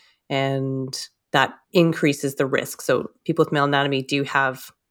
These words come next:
a pelvic floor as well. Their shape, the pelvis shape itself, the bony structures,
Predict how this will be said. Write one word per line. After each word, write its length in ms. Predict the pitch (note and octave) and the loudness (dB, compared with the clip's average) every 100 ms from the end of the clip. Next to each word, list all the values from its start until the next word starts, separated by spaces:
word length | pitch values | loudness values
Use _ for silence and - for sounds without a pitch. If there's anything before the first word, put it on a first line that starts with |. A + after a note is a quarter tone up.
| _ - | _ -16
a 40 | |
pelvic 360 | - C3+ B2 - | -2 0 0 -2
floor 160 | C#3 | -2
as 120 | C3+ - | -2 0
well. 320 | C3+ F3 A#3 | 4 6 6
Their 220 | E3+ D#3 | 4 4
shape, 640 | - - - - F3 E3+ | 2 -6 -4 4 4 4
the 80 | - | 0
pelvis 380 | D3 D#3+ D#3+ D3+ | 0 2 4 0
shape 320 | - D#3+ D#3 | 0 0 0
itself, 420 | - - D3 D#3+ | -4 2 4 4
the 60 | - | 0
bony 320 | D3 C#3+ C#3+ | 0 0 0
structures, 640 | C3+ - D3 - E3 E3+ | -4 -4 -2 2 2 2